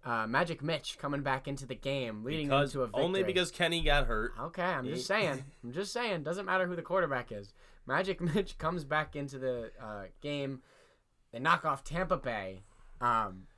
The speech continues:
Speaker 1: and they get the W. Pittsburgh, Miami. Tua's return, as I said. I think Tua's return,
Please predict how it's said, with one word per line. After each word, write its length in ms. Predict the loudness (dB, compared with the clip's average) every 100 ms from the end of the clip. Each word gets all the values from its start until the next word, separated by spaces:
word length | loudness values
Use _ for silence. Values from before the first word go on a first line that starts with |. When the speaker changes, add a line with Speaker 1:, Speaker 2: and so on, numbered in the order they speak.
| _
Speaker 1:
and 80 | -12
they 60 | -12
get 140 | -12
the 60 | -12
W. 300 | -12 -12 -20 _ -18 -14 -10 -8
Pittsburgh, 440 | -8 -4 -4 -4 -10 -12 -10
Miami. 560 | -8 -6 -6 -6 -8 -12 -18 -20 -20 _ -20 -20 -20 -20 -20 -8
Tua's 280 | -2 -2
return, 320 | -4 -8 -6 -6
as 140 | -10
I 80 | -12
said. 300 | -12 -12 -12 -8
I 80 | -6
think 160 | -4 -4
Tua's 280 | -6 -8
return, 480 | -10 -8 -6 -6 -6